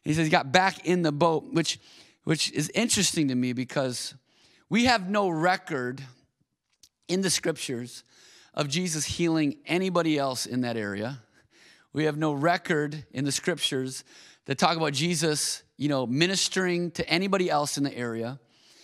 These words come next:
which shows me that he went all the way across this lake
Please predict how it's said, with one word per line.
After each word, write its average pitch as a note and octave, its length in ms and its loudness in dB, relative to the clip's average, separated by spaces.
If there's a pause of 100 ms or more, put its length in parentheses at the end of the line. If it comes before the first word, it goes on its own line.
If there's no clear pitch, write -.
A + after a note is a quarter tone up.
(300)
which D#3 120 0
shows A3 500 2
me D#3+ 180 0
that D3+ 160 -4
he A#3+ 680 -2 (680)
went E3 200 2
all A3 260 4
the B3+ 100 2
way C3 480 0 (640)
across G3 480 0
this E3 160 -2
lake C#3+ 400 -4